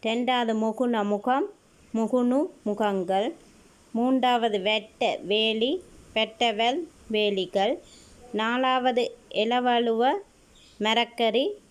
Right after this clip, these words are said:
எலவழு மரக்கறிகள். அஞ்சாவது நய பாம்பு,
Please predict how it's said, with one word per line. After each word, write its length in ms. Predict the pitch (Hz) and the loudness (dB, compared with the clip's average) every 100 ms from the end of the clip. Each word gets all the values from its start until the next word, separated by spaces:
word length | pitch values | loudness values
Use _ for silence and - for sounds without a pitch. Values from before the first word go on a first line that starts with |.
| _ _ | _ _
எலவழு 640 | 214 233 247 233 220 226 294 453 - _ - | -2 0 0 0 0 2 0 -2 -14 _ -4
மரக்கறிகள். 800 | 208 214 214 202 185 180 196 254 - _ _ _ _ - | -2 -2 -2 -2 -2 -2 -2 -2 -6 _ _ _ _ -6
அஞ்சாவது 680 | 214 254 262 262 254 240 190 - | -2 0 2 2 0 -2 -4 -4
நய 480 | 214 226 233 247 277 311 - - | -4 -2 -2 -2 -4 -6 -10 -6
பாம்பு, 500 | 214 202 208 202 262 | -2 0 -2 0 -2